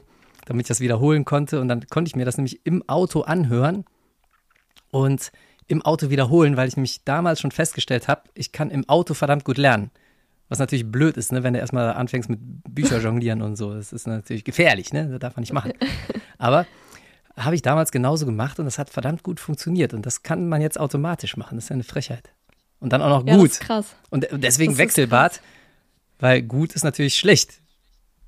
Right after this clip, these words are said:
Speaker 1: für uns.
Speaker 2: Ja, ja,
Speaker 1: Ne?
Speaker 2: für
Speaker 1: Weil
Speaker 2: uns
Speaker 1: hier
Speaker 2: schon.
Speaker 1: Kon-, Konkurrenz.
Speaker 2: Die übernehmen alles. Guck mal, die können jetzt sämtlichen Leuten Themen beibringen. Sexualkunde.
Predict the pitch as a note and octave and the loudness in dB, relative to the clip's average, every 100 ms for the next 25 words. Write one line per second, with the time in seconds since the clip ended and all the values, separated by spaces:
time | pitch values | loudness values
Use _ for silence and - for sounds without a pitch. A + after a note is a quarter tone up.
0 | _ _ - D3 G#3 A#3 B3+ D4+ D4+ A3+ | _ _ -2 0 4 4 6 6 4 2
1 | G#3+ _ - C3 C3 C#3 - A#2+ D4+ C#3 | -2 _ -2 4 6 6 4 2 2 2
2 | B2+ C3+ C3 D3+ C#3 - - - A#3+ A#3+ | 2 2 4 4 2 -4 -10 -6 2 4
3 | B3+ D4 C#4+ D#4 D4 A3+ - C#4+ C#4+ B3 | 4 2 4 4 6 4 4 4 6 6
4 | A3+ A#3+ - C4 C#4 B3+ - _ - A3 | 2 -2 2 4 4 2 -4 _ -8 -2
5 | A3+ C4+ D#4 C#4+ C4+ C4 C#4 C#4+ B3 - | 4 4 4 0 2 4 4 2 -2 2
6 | D4+ D4 A#3 A#3 A3 B3 C#4 D#4+ _ _ | 2 4 4 6 6 6 4 -2 _ _
7 | _ _ - A#3+ A#3+ C#4 D#4 F#4+ C#4 C4 | _ _ 0 0 4 6 6 6 4 4
8 | B3 | 4